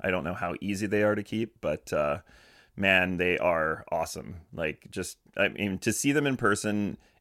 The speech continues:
is like, like the internet, you could Photoshop the crap out of it and you probably wouldn't do it justice. It looks that good in person, <laughs> you know?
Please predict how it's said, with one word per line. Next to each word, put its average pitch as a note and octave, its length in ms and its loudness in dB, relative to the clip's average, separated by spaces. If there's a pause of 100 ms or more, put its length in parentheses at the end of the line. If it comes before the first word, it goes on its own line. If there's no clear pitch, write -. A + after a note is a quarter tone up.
is E2+ 300 -2
like, D2+ 400 0 (340)
like F2 200 -4
the F#2+ 100 -2
internet, G#2 540 2 (280)
you G2 180 -2
could G2 280 -2 (360)
Photoshop G2+ 540 4
the E2 80 -4
crap F#2 320 4
out A2 140 10
of A2 100 4
it B2 180 4
and G2 160 0
you G2 300 -4
probably F#2+ 240 0
wouldn't F2+ 240 -2
do F2+ 140 -6
it D2+ 100 -8
justice. - 420 -6
It D2+ 80 -10
looks G2 280 -2
that F2+ 260 -2
good E2 160 -6
in E2+ 140 -8
person, - 480 -4 (240)
<laughs> - 180 -8
you - 180 -4
know? G2 200 -6